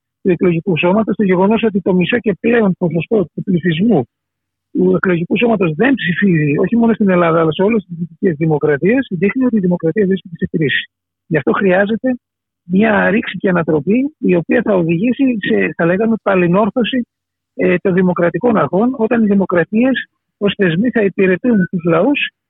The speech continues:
και όχι τις ολιγαρχίες. Αυτό είναι βασικά και το, το, το, το διακύβευμα αυτή τη στιγμή. Επομένως, στο Ισραήλ, ε, ασφαλώς παίζει ρόλο στο πώς,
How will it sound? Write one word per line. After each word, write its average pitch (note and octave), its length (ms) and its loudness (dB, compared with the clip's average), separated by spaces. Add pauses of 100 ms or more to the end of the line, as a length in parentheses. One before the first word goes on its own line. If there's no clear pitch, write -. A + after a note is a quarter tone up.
και A3+ 120 0
όχι B3 200 2
τις B3 100 -2
ολιγαρχίες. B3 560 2
Αυτό E3 200 0
είναι F#3+ 160 2
βασικά E3+ 260 0
και G#3 180 -4
το, F#3+ 220 0 (300)
το, F#3+ 220 -2
το, G3 220 0
το G3+ 80 0
διακύβευμα F#3 600 2
αυτή D3 200 -2
τη C#3+ 100 -8
στιγμή. C3 340 0 (200)
Επομένως, G#3 560 0 (200)
στο - 180 -2
Ισραήλ, F3+ 560 2 (440)
ε, D#3+ 460 2 (1120)
ασφαλώς G3 520 0
παίζει F#3 260 2
ρόλο G3 440 2
στο G3 180 -4
πώς, - 460 -2